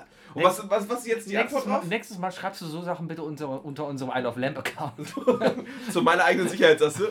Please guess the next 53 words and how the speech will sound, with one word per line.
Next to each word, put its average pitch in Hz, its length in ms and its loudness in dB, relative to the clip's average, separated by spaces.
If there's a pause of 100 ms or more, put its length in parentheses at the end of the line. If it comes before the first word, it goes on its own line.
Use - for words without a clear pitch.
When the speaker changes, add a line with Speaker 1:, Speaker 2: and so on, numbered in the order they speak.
(200)
Speaker 1:
Ja, 165 200 2
aber 156 180 2
einfach, 160 200 0
damit 151 180 -2
wir 143 100 0
Leute 165 200 0
kriegen. 123 300 -6 (240)
Ganz 151 180 -6
ehrlich, 156 240 -2
von 147 100 -6
mir 143 60 2
Speaker 2:
Also, 143 100 -2
Speaker 1:
aus - 40 -10
können 139 120 2
Speaker 2:
aber, 156 100 4
Speaker 1:
fünfhundert 151 260 0
Speaker 2:
aber - 160 2
Speaker 1:
Leute 160 100 -2
zuhören 147 220 0
Speaker 2:
mein-, 185 100 0
Speaker 1:
und 175 40 -2
die 151 40 -2
Speaker 2:
meinst 165 160 2
du, 175 40 -2
Speaker 1:
fünfhundert 170 180 0
Speaker 2:
haben 156 80 0
nur 170 80 4
Speaker 1:
Leute 165 120 0
können 160 180 -4
uns 147 160 -6
hassen, 175 280 0
aber 123 160 -4
Speaker 2:
aber 139 100 2
Speaker 1:
das 139 60 0
Speaker 2:
mein 147 80 -2
Speaker 1:
ist 147 60 -6
ja 147 60 -2
Speaker 2:
Kommentar 147 360 -4
haben 147 160 -8
nur 143 160 -8
elf 127 160 -12
Leute 135 220 -10
geliked. 117 240 -16
Oh, - 60 -20
das - 140 -20
wären - 140 -20
Speaker 1:
Ah. - 260 -18
Speaker 2:
elf - 140 -16
neue 175 140 -12
Zuhörer 175 220 -14
gewesen. 123 260 -16 (180)
Das 131 180 -6
wären 190 340 0